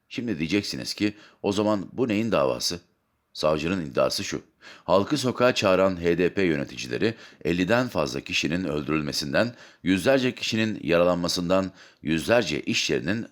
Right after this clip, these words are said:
tahrip edilmesinden sorumludur. Onlar da suçludur. Suç delili.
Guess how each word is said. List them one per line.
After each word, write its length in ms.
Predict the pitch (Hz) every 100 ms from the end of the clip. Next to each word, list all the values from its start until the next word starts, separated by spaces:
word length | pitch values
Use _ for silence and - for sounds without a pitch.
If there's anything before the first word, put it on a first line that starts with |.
| -
tahrip 380 | 82 80 - 87
edilmesinden 640 | 64 64 62 73 69 82
sorumludur. 580 | - 69 65 69 - - _ _ _ _ _ -
Onlar 340 | 78 87 73
da 60 | 69
suçludur. 540 | 67 - 62 - - _ _ _ _ _ _ _
Suç 360 | - 92 - -
delili. 340 | 64 64 62